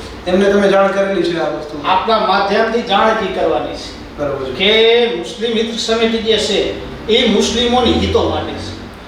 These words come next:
Speaker 2: મુસ્લિમોના હિતો માટે એટલે કે ઈ સમિતિનું કામ જ છે હર સરકારી કચેરીમાં એમનું આવવા જવાનું મુસ્લિમના હિતો માટે. તો એમને પણ આગળ વધી અને જોવું જોઈએ કયા આપણા મુસ્લિમ વિસ્તારની અંદર અગર આવી કઈ પ્રવૃત્તિ થાય છે ગુનાહિત, ઈ જે આડા ચાલતા હોય,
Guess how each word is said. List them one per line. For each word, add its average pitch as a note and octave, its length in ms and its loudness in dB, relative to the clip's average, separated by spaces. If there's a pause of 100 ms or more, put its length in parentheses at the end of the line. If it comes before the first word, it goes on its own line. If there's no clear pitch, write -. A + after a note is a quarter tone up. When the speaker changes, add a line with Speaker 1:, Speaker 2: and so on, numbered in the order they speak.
(220)
Speaker 2:
મુસ્લિમોના A#3 440 0
હિતો G#3 220 2
માટે B3 240 4
એટલે B3 280 2
કે B3+ 220 4
ઈ A#3 260 -2
સમિતિનું A#3 560 -4
કામ A#3 240 2
જ A#3 40 2
છે A#3 280 -2
હર A#3 140 2
સરકારી G#3 640 2
કચેરીમાં G3 560 0
એમનું G3 220 2
આવવા A#3 160 4
જવાનું F3+ 360 0
મુસ્લિમના G3+ 420 -2
હિતો E3 240 0
માટે. - 440 -2 (320)
તો G3+ 60 0
એમને B3+ 680 2
પણ B3 120 4
આગળ A#3 320 4
વધી A#3 360 4
અને A#3 240 0
જોવું A3+ 320 2
જોઈએ A#3 120 0
કયા G#3+ 360 2
આપણા G#3+ 360 2
મુસ્લિમ G3+ 420 -2
વિસ્તારની A3+ 580 2
અંદર A3+ 260 4
અગર A3+ 120 0
આવી A3 200 2
કઈ A3 160 2
પ્રવૃત્તિ A3+ 440 0
થાય A#3 320 2
છે G#3+ 260 0
ગુનાહિત, G3 380 0
ઈ G#3 140 -2
જે G3+ 80 -4
આડા F#3 380 2
ચાલતા F3+ 340 2
હોય, E3+ 200 2